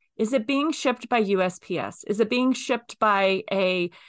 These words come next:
you know, private shipping company? Who is shipping it? Because if you do get this text message or email that says there was a problem with your account,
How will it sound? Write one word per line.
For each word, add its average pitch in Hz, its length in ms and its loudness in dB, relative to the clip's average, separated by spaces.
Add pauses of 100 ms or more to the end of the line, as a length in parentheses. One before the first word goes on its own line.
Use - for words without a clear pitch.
you 214 80 2
know, 202 80 2
private 202 480 0
shipping 165 320 -4
company? - 480 -10
Who 311 160 6
is - 160 0
shipping 240 400 0
it? 160 100 -6
Because 302 540 2
if 233 100 -4
you 269 100 0
do 302 300 -2
get 277 280 -2
this 175 340 -4 (300)
text - 260 -6
message 185 320 -2
or 151 120 -2
email 175 260 0
that 165 160 -2
says 175 140 -4
there 180 160 -2
was 165 60 -2
a 175 40 -4
problem 175 360 0
with 160 180 -6
your 170 160 -2
account, 160 500 -2